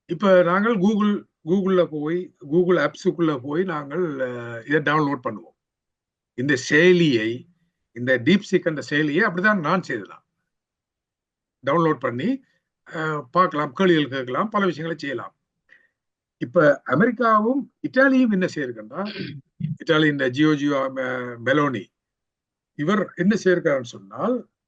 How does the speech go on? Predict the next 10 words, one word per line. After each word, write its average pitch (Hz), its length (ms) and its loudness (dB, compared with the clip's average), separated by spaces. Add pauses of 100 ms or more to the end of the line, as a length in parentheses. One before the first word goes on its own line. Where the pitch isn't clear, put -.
(260)
இந்த 170 260 2
Google 202 640 2
மற்றது, 180 800 0 (440)
அ, 139 320 -4
இந்த 127 160 -2
டேட்டா 190 360 2
புரொடெக்ஷன் 156 500 -2
பிரச்சனை 135 380 -6
என்று 117 140 -4
சொல்லி, 107 680 -12